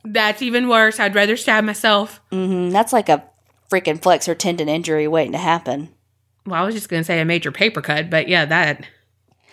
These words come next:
Speaker 2: So police figured out that the killer used the window in the kitchen as their kind of entrance and exit, and obviously didn't come through the front door 'cause, you know, it's well lit and all the things. So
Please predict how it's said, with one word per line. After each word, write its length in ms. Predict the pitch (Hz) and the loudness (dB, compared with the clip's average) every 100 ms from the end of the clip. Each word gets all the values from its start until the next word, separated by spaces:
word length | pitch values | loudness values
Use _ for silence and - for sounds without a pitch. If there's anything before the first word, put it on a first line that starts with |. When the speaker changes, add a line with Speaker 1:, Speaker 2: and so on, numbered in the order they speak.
| - _ | -20 _
Speaker 2:
So 160 | - 240 | 0 0
police 300 | 277 320 - | 2 0 2
figured 220 | 294 254 | 0 4
out 180 | 190 139 | 2 2
that 120 | 190 | -2
the 80 | 196 | -4
killer 580 | 196 254 262 285 262 - | -2 2 4 4 2 -4
used 640 | 185 202 254 262 240 - - _ _ _ _ _ | -10 -2 0 2 0 -4 -10 _ _ _ _ _
the 140 | 190 196 | -4 -2
window 880 | 190 208 202 175 160 156 156 160 _ - - _ _ | 2 2 2 2 4 4 2 -2 _ -20 -20 _ _
in 120 | 208 196 | -2 0
the 80 | |
kitchen 640 | 180 277 269 - 190 175 - | 0 2 2 2 2 2 2
as 320 | 190 180 175 - | 2 2 0 -6
their 240 | - 196 190 | -2 0 2
kind 200 | 214 180 | 0 2
of 60 | |
entrance 360 | 190 208 226 - | 0 0 -2 -4
and 120 | 190 - | -4 0
exit, 560 | 180 180 165 156 - - - - - | 0 2 2 2 0 -10 -20 -20 -4
and 140 | 196 190 | -2 2
obviously 460 | 214 196 190 190 185 | 2 2 0 2 2
didn't 220 | 185 - | 2 0
come 160 | 202 180 | -2 -2
through 120 | 170 | 0
the 80 | 160 | 0
front 220 | 170 - | 0 0
door 220 | 294 262 | 2 2
'cause, 320 | 262 208 196 | 2 0 2
you 60 | 269 | 2
know, 140 | 180 | 2
it's 300 | 220 - - - | 2 0 -4 -6
well 280 | 165 139 170 | 2 2 2
lit 420 | 262 262 240 - 185 | 2 4 4 2 -4
and 120 | 180 | 0
all 180 | 165 151 | 2 2
the 80 | 143 | 2
things. 560 | 160 127 98 - - - - - - - - | 0 -2 -4 -4 -6 -8 -20 -20 -20 -16 -2
So 200 | 277 | 4